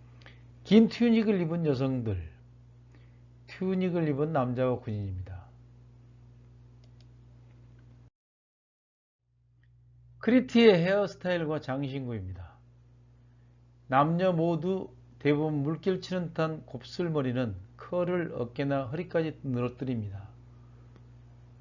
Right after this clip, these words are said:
남자는 모자나 터번을 쓰기도 하였습니다. 장신구는 금속 세공의 발달로 팔찌, 목걸이, 반지 등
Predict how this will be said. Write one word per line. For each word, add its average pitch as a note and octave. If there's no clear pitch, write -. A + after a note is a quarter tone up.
남자는 C#3+
모자나 E3
터번을 F#3+
쓰기도 D3
하였습니다. A2
장신구는 D3+
금속 F3
세공의 F3
발달로 C#3+
팔찌, E3
목걸이, B2+
반지 B2+
등 F3